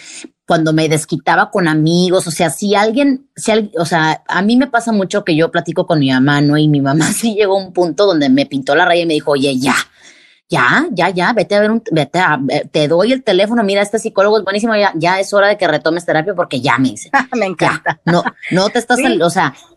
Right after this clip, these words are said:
Speaker 1: y,
Speaker 2: Sí.
Speaker 1: y hay veces, digo, yo porque ya tengo una re-, una relación muy trabajada con mi mamá, o sea, nos ha costado, pero ha sido porque las dos hemos querido trabajar en ella, porque la verdad no, nada es gratis, pero,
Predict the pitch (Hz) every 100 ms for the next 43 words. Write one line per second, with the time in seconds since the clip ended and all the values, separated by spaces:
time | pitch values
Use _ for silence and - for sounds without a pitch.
0 | _ - 214 208 285 302 - 190 196 233
1 | 247 254 233 240 262 262 196 208 190 185
2 | 190 262 214 185 180 - 202 202 202 185
3 | 170 175 196 196 160 190 185 165 196 202
4 | 247 277 240 190 147 - 151 160 156 147
5 | 127 120 117 139 - _ 147 175 147 143
6 | 151 185 185 - 165 151 196 147 143 143
7 | 170 170 156 147 131 135 170 180 214 214
8 | - 156 151 151 123 123 139 135 131 127
9 | 123 170 147 - 131 123 131 127 139 143
10 | 147 139 139 139 143 135 139 135 143 233
11 | - - - - - - 175 160 156 151
12 | 147 143